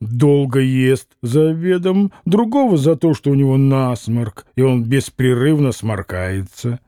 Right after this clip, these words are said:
«Я, говорит, становлюсь врагом людей, чуть-чуть лишь те ко мне прикоснутся».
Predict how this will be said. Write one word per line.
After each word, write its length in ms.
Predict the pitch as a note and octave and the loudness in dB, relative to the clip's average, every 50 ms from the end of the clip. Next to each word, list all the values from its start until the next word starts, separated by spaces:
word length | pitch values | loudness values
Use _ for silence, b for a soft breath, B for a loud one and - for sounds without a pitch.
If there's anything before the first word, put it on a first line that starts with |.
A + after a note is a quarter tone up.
| _ _ _ _ _ _ _ _ _ _ _ - - | _ _ _ _ _ _ _ _ _ _ _ -4 0
«Я, 360 | F#2 A#2+ F3+ A3 A#3 A#3 A#3 | 2 2 2 2 2 2 0
говорит, 440 | G#3+ A3 G#3 G3+ G#3 A3+ A#3+ A#3 - | 0 0 0 0 0 -2 -2 -4 -6
становлюсь 680 | - - F#3+ F#3 F#3 F#3 F3+ F3+ G3+ A#3 A#3 G3+ - - | -4 -2 0 2 2 2 0 0 -2 -2 -2 -2 -2 -2
врагом 960 | C#3 C3 C3 C3 C#3+ D#3 E3 F#3 G3 G3 F#3 G3+ A#3+ A#3+ A#3 A#3 A3 G#3 | -2 -2 0 0 2 2 2 2 2 0 0 0 0 2 2 2 2 2
людей, 720 | G3+ G3 G3 G3 F3+ D#3 D3+ D#3 D3 C#3 C3 A#2 G#2 G2+ F#2+ | 2 2 0 0 -2 0 0 0 2 2 2 0 -2 -2 -6
чуть-чуть 680 | - - A3 B3 B3 G3+ - - - A#3 C#4 C4 - - | -4 0 2 2 2 2 -2 -2 0 0 2 2 0 0
лишь 260 | G3+ G3 E3+ - - | 0 0 0 -2 -2
те 180 | - G#3 A3 G3 | -2 -2 -2 0
ко 160 | - F3+ F3+ | 0 0 2
мне 220 | F3+ F#3+ G#3 G#3+ | 2 2 2 0
прикоснутся». 1000 | E3 - G#3+ G3+ - G#3+ G#3 G3 - G#3 G#3+ A3 A3 - - - - C#2+ C#2 | 0 -2 -6 -4 -2 -4 -4 -2 0 2 2 2 2 -2 -6 -14 -14 -14 -14